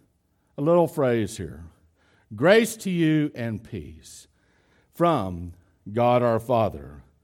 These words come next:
Let's talk about grace and peace for a minute. Grace is this. It's undeserved favor that God gives to those who are in Christ.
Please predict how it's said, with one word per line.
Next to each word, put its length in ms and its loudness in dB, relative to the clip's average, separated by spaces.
Let's 120 -16
talk 240 2
about 280 2
grace 360 0
and 140 -8
peace 240 -4
for 160 -8
a 40 -6
minute. 280 -12
Grace 880 0
is 300 2
this. 540 -2
It's 320 -6
undeserved 1000 2
favor 1040 -2
that 240 -6
God 460 2
gives 320 2
to 140 -6
those 540 -2
who 140 -4
are 160 -4
in 400 -8
Christ. 840 -12